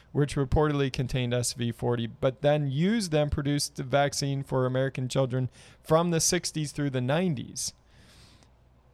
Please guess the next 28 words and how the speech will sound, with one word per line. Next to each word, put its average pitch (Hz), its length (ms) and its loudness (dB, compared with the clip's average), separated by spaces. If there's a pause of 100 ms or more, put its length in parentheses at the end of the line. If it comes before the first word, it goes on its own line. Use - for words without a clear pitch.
Number 135 300 2
three, 196 320 4
the 160 140 4
federal 151 580 4
regulatory 147 720 2
agencies 127 540 -2
either 143 240 0
did 131 260 0
not 127 300 -2
know 139 580 4
or 147 240 2
knew 160 360 4
and 143 120 0
did 139 140 0
not 127 240 -2
do 131 220 0
anything 143 420 0
about 123 260 0
the - 100 -6
evidence 131 440 0
that 127 180 -2
S 135 200 0
V 123 180 -2
forty 127 340 0
contaminated 120 760 -4
oral 147 320 2
polio 120 420 -2
vaccine 113 560 -4